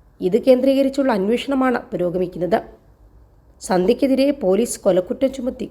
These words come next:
കേസെടുത്തിട്ടുണ്ട്. വൈകുന്നേരം നാല് മണിയോടെ മറ്റക്കുഴിയിലെ അംഗനവാടിയിലെത്തി സന്ധ്യ തന്നെയാണ് കുട്ടിയെ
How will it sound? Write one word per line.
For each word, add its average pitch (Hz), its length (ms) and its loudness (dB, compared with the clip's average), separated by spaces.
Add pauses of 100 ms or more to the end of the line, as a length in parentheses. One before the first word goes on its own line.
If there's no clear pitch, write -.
കേസെടുത്തിട്ടുണ്ട്. 170 720 -2 (440)
വൈകുന്നേരം 381 600 4 (180)
നാല് 277 320 2
മണിയോടെ 330 380 0 (460)
മറ്റക്കുഴിയിലെ 311 600 2 (160)
അംഗനവാടിയിലെത്തി 277 840 2 (200)
സന്ധ്യ 208 360 -2
തന്നെയാണ് 277 380 0 (140)
കുട്ടിയെ 220 320 -6